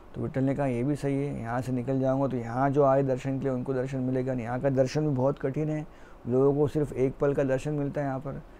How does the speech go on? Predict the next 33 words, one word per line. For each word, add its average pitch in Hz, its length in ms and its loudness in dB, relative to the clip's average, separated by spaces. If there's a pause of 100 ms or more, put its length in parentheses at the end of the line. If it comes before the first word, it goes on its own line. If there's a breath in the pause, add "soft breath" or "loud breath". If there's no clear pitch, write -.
(160 loud breath)
क्या 135 160 0
करना 135 280 0
चाहिए?" 131 240 -6 (840 loud breath)
तो 139 80 -4
भगवान 143 300 2
विचार 151 340 2
कर 135 180 0
रहे 127 160 0
थे, 123 140 -6
क्या 123 220 -4
करना 120 300 -8
चाहिए, 123 260 -10
क्या 127 120 -8
करना 131 300 -10
चाहिए। 160 260 -12 (540 loud breath)
तो 151 140 2
भगवान 135 400 2
ने 151 200 0
फिर 160 340 -4 (460)
ऐसा 127 320 0
कुछ 165 220 -2
arrangement 135 600 0
किया 120 300 -2
है, 160 360 -8 (360)
कथा 143 200 0
को 156 140 0 (180)
मैं 151 300 -2 (180)
छोटा 131 220 -2
संक्षिप्त 135 380 -6
में 131 100 -2
बता 117 220 -4
रहा 123 100 -4
हूँ 165 120 -4